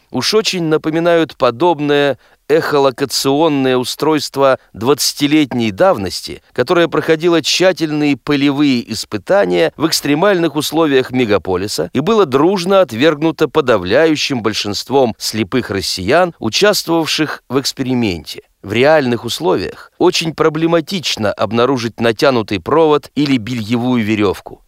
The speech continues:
Совершенно невозможно определить перспективную опасность канализационного люка, который имеет склонность открываться прямо под ногами пешеходов,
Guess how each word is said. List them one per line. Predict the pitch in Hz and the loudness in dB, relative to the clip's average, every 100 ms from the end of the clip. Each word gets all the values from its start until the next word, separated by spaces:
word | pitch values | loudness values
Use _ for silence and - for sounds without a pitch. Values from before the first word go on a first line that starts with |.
| - | -10
Совершенно | - 160 175 214 190 | -2 0 2 2 4
невозможно | 180 180 175 139 170 175 139 156 | 2 4 4 2 0 0 2 0
определить | 135 139 131 147 147 | 0 -2 0 -2 -2
перспективную | - 135 - 147 131 165 165 156 147 139 | -4 -4 -4 -8 -8 -4 -2 2 2 4
опасность | 131 110 156 151 - 143 - | 2 2 2 2 2 -2 -2
канализационного | - 131 135 123 117 - 143 143 131 123 120 | -2 0 0 -2 -6 -4 2 2 2 2 2
люка, | 131 175 - 78 - | 2 0 -2 -6 -2
который | 120 127 151 139 | 0 2 2 0
имеет | 131 131 147 135 | 0 2 2 0
склонность | - - 143 139 135 127 135 | -2 0 2 2 2 0 -2
открываться | 120 135 143 156 - 143 | -2 0 4 2 2 -2
прямо | 120 160 208 180 156 | 0 0 2 2 0
под | 143 127 | 0 2
ногами | 139 151 147 135 | 2 4 2 0
пешеходов, | 131 - 123 175 165 147 - | -4 -6 -2 0 2 2 0